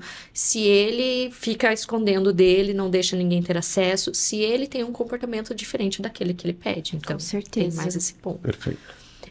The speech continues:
Speaker 1: É, sinais, sim, né? Desde a criança pequena, porque ela vai, é, achar estranho,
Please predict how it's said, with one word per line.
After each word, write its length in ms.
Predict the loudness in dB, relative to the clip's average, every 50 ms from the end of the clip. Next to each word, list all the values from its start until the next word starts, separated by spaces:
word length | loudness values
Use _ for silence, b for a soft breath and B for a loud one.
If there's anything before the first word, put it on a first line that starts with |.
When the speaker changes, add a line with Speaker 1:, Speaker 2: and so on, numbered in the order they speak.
| B 0
Speaker 1:
É, 500 | 2 4 6 6 6 6 4 4 2 0 0
sinais, 680 | 0 0 0 0 0 0 0 0 0 0 0 -2 -2 -4 -6
sim, 340 | -4 -2 0 0 0 0 -2 -4 -8 -10 -10
né? 380 | -8 -6 -4 -4 -2 -2 -2 -2
Desde 440 | -2 -2 -2 -2 -2 -2 -4 -2 -4
a 60 | -4
criança 400 | -4 -2 -2 -2 0 0 -2 -4
pequena, 600 | -6 -8 -10 -6 -2 0 0 2 2 0 -2 -4 -6 -10 -8
porque 260 | -6 -6 -4 -2 -2 -2
ela 180 | -2 -2 -2
vai, 760 | -2 -2 -4 -4 -2 -2 0 0 0 -2 -2 -2 0 -2 -2 -4 B B B B B B -2
é, 460 | 0 0 0 0 -2 -4 -6 -8 -10 -16 -12 -6
achar 240 | -4 -2 0 2 2
estranho, 760 | 2 2 0 2 4 4 4 4 4 2 2 2 0 0 -2